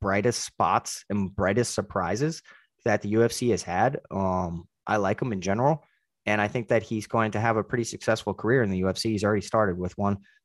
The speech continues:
Louis Smolka has been inconsistent. Uh, he's kind of alternated wins and losses throughout his U F C career. He won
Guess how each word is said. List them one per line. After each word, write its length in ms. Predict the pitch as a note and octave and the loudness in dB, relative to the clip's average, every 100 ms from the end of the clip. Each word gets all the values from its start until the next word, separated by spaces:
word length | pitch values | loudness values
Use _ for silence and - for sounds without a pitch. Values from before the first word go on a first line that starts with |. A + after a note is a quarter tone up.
| - | 4
Louis 180 | E3 A#3+ | 4 4
Smolka 640 | - A2+ B2 D3+ F3 F3 - _ _ _ _ _ _ _ _ | 0 4 4 4 2 2 -2 _ _ _ _ _ _ _ _
has 260 | - D#3+ | 2 2
been 200 | D#3 E3+ - | 4 2 4
inconsistent. 720 | C#3 D3+ A2+ - A2 D3 C#3+ - - | -2 0 -4 -4 -2 -2 -4 -4 0
Uh, 260 | G#2 G#2 | 2 2
he's 180 | A#2 A#2+ | 2 -2
kind 200 | C3 A#2 | 0 0
of 100 | G2+ | 0
alternated 540 | F#2+ A#2+ C3 A#2+ G#2+ F#2 | 2 0 0 -2 -2 -2
wins 200 | A2 A2 | -2 0
and 120 | G2+ | 2
losses 380 | G2+ A2 - A2+ | 2 2 0 -4
throughout 260 | G#2+ G2+ G2+ | 0 2 0
his 140 | E2+ | 0
U 100 | A2 | -2
F 60 | E2+ | -2
C 120 | - | -10
career. 460 | - E3 F3+ C3+ | 0 4 6 4
He 80 | G2 | 2
won 360 | G2 B2 B2 | 2 2 0